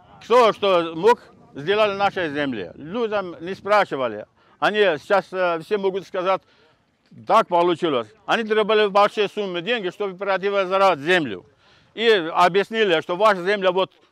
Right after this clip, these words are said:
кусками, так не можем, надо определенную сделать, там, гектаров дра-, три, четыре, пять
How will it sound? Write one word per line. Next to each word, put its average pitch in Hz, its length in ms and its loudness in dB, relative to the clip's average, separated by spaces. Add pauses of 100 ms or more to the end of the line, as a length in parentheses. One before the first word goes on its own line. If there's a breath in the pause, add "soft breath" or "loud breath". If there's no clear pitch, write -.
кусками, 190 680 -2 (120)
так 170 180 -2
не 202 80 -10
можем, 190 320 -2
надо 185 240 -4 (300)
определенную 170 840 0 (640 soft breath)
сделать, 143 400 0
там, 143 280 -2
гектаров 170 540 0
дра-, 151 540 2
три, 165 260 -2
четыре, 160 400 -4
пять 202 380 4